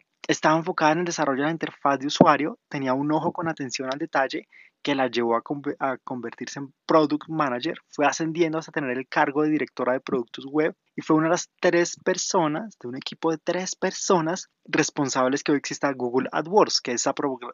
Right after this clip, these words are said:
programa actual de publicidad por el que tú puedes pautar en Google y hacer crecer tu empresa exponencialmente.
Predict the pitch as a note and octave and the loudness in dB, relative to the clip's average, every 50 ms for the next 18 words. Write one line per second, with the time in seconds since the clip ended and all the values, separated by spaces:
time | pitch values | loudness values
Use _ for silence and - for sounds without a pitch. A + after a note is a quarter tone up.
0 | _ _ _ _ - C3 B2 A#2+ A2+ A#2 A#2+ A#2+ A#2+ B2+ C3 - - D3 C3+ C3 | _ _ _ _ -6 -4 -2 -2 -2 0 0 0 0 0 -2 -2 -2 -2 -2 -2
1 | C3+ - - C#3+ B2+ B2 A2+ - - B2 A#2 A2+ A2 A2 - _ _ _ _ _ | -2 -4 -6 -8 -8 -6 -8 -8 -4 -2 0 0 0 -2 -4 _ _ _ _ _
2 | - - - - D3 D3 B2+ B2+ - - - - A#2 A#2 - - _ _ _ _ | -20 -8 -2 0 0 2 0 -2 -4 -4 -6 -4 -4 -4 -6 -8 _ _ _ _
3 | _ _ _ - - C3+ A#2 - B2 A2+ A#2 A#2 B2+ B2 D#3 D#3+ E3+ F3+ F3 C#3+ | _ _ _ 2 2 2 2 0 -2 -2 -2 -2 -2 0 2 2 2 2 2 0
4 | A#2+ A2+ A2+ G2+ - B2+ G#2+ A#2+ A#2+ - - - B2 A#2 A2 _ _ - C#3 C3 | -2 -2 -6 -6 -6 -6 -4 -4 -6 -6 -6 -8 -8 -8 -8 _ _ -4 -4 -2
5 | C3+ - - D#3 - - _ _ - - - D#3 - - - - C3+ B2 A2+ - | -2 -2 -2 -2 -2 -4 _ _ -16 -8 -4 -4 -4 -2 -2 -2 0 0 0 0
6 | A#2+ A2 A#2 B2 A#2 G2+ - - _ | -2 0 0 0 -2 -2 -4 -10 _